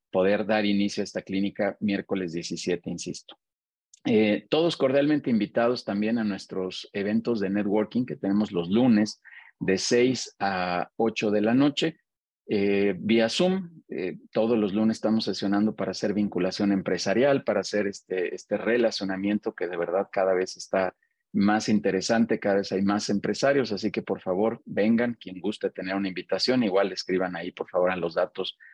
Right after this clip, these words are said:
de Adair, que ya los veo en el chat, eh, o de Denise, o de un servidor, como gusten, de Vivi, de Neftalí, de quien quieran, del equipo, escríbanos y con gusto lanzamos esa invitación para todos ustedes.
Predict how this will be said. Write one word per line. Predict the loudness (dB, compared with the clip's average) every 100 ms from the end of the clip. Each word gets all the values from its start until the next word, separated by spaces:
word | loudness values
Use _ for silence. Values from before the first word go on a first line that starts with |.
| _
de | 2
Adair, | 4 4 2 2
que | 0
ya | 0
los | -2 -2
veo | 0
en |
el | 0 0
chat, | 0 -2 _ _ _ _ -4
eh, | 0 2 4
o | 2
de | 2 4
Denise, | 4 4 2 0
o |
de | 0
un | 0
servidor, | -2 0 0 0
como | -2 -8 -4
gusten, | -6 -4 -6
de | -4
Vivi, | -2 0 2
de | 2
Neftalí, | -2 -4 -4 0 2
de | 2
quien | 2 -2
quieran, | 2 2 4
del | 2 0
equipo, | 0 0 0
escríbanos | -6 0 2 2 2 0
y | -4
con | -6 -6
gusto | -6 -2
lanzamos | -2 -2 -4 -6 -2
esa | -2 -2 -2 -4 -6
invitación | -6 -6 -6 -4 -4 -2
para | -2 0
todos | -2 -2 -4
ustedes. | -6 -6 -6 -16